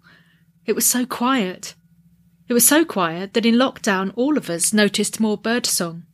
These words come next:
I noticed more varieties of birds visiting my garden, perhaps because I just hadn't taken the time to look before.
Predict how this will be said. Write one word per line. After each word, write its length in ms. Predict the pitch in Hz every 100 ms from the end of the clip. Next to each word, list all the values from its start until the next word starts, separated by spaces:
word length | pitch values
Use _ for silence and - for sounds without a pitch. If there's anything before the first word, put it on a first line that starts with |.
| _ _ _ _ _ _ _
I 80 | 214
noticed 420 | 220 208 226 -
more 160 | 226 220
varieties 580 | 220 214 285 285 214 196
of 120 | -
birds 300 | 175 175 -
visiting 420 | 240 226 226 214
my 160 | 202 196
garden, 580 | 226 247 240 156 160 - _ _ _ _ _
perhaps 380 | 294 285 - -
because 260 | 262 - 226
I 100 | 214
just 180 | 208
hadn't 260 | - 220 190
taken 320 | - 196 190
the 80 | 175
time 260 | - 190 175
to 100 | 196
look 340 | 240 - -
before. 460 | 170 151 - 190